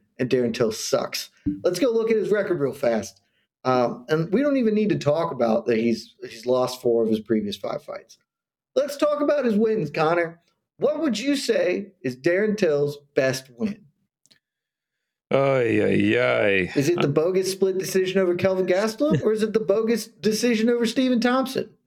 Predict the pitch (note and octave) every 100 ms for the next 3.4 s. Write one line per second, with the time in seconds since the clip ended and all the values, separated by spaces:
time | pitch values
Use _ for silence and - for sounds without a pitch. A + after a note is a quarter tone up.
0 | _ - A#2 A#2+ A#2 A2 G2 A2 A2+ A#2+
1 | A#2 A#2 A#2+ C#3 C3+ A2 G2+ - E3+ C#3+
2 | G2+ B2 A2+ - G2+ F2+ F2+ E2+ E2 D2+
3 | E2+ E2 D#2+ D#2